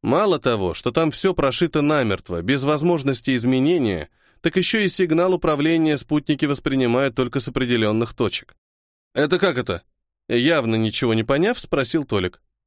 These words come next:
"Это значит, что свои средства наблюдения они используют только если сигнал поступит либо с такого же спутника, либо из строго зафиксированных точек на Земле", недовольно пояснил я. "Любые другие сигналы они игнорируют".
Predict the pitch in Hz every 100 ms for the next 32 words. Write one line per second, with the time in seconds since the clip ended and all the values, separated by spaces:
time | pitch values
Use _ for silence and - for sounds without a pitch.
0 | _ _ _ 117 175 220 170 156 127 113
1 | 123 - 110 104 117 151 190 175 165 170
2 | - 180 170 175 135 135 131 135 131 131
3 | 147 185 175 180 185 160 170 147 139 185
4 | 180 160 160 165 147 147 123 143 156 143
5 | - 175 151 - 139 165 147 - 165 127
6 | 95 95 101 - 104 92 117 170 175 _
7 | _ _ - 110 214 240 208 156 180 -
8 | - - 151 175 214 208 196 190 - 175
9 | 190 180 151 127 147 175 156 135 131 151
10 | 123 80 _ _ _ - 117 117 107 110
11 | 127 143 127 143 127 110 80 _ _ _
12 | _ _ - 107 135 220 220 196 196 165
13 | 117 135 117 127 175 143 113 123 123 123
14 | 139 131 95 80 78